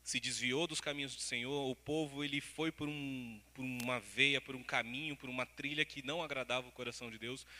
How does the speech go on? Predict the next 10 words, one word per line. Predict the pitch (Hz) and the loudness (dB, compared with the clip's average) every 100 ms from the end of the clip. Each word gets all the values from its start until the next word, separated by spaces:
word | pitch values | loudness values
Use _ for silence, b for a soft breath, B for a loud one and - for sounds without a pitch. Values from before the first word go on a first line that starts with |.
| B B | B B
Consequentemente, | 165 175 151 151 151 139 131 135 - | -4 -2 -4 -4 -4 -2 -4 -4 -6
isso | 131 - 127 | -8 -6 -6
levou | 120 127 127 | -6 -2 0
eles | 131 123 | 0 0
ao | 120 120 | -2 -2
exílio, | 104 - 131 135 131 | -4 -2 -2 -2 -2
levou | 117 110 131 | -4 -2 2
eles | 135 127 113 | 2 2 -2
a | 117 | -6
serem | - 127 123 120 | -4 -2 -2 -2